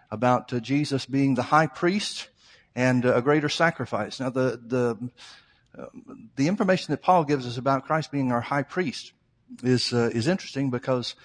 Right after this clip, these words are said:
there's really no Old Testament prophecy that's spelled out to look for a high priest. And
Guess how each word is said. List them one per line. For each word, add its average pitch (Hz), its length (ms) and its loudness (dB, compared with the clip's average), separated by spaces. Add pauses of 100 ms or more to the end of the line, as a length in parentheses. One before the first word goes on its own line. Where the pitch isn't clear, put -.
(500)
there's 127 220 2
really 190 260 0
no 170 160 4
Old 165 180 4
Testament 147 420 -2
prophecy 175 480 0
that's 123 200 -2
spelled 151 360 0
out - 520 0
to 139 80 -6
look 147 200 -2
for 143 140 2
a 139 60 4
high 147 140 4
priest. - 440 -4 (840)
And 135 380 4